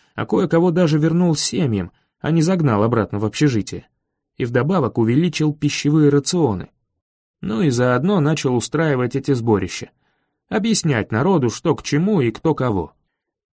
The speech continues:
«Ответ утверждает, будто воюет за свободу. Но разве вы от них ждете спасения?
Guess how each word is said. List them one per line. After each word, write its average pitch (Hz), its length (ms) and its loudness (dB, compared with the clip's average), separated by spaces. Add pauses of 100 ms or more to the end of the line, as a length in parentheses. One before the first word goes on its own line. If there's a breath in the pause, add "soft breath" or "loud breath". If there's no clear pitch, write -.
(160)
«Ответ 110 580 2
утверждает, 110 760 2
будто 110 320 2
воюет 104 480 4
за 113 100 2
свободу. 123 720 0 (640)
Но 101 240 4
разве 120 420 6
вы 143 240 6
от 95 160 0
них 98 220 0
ждете 107 440 0
спасения? 92 800 0